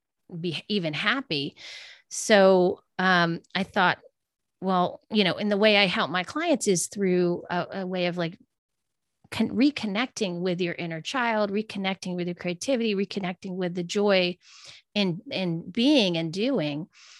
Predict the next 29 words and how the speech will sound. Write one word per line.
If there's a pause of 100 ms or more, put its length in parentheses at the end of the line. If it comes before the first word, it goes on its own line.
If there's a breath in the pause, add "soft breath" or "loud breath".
(140 loud breath)
instead
of
having
to
do
things.
'Cause
I
think (640)
what
we
end
up (100)
doing
a
lot
of
times,
especially
in
the
fitness
industry,
is
it
becomes
a
parent-child
relationship,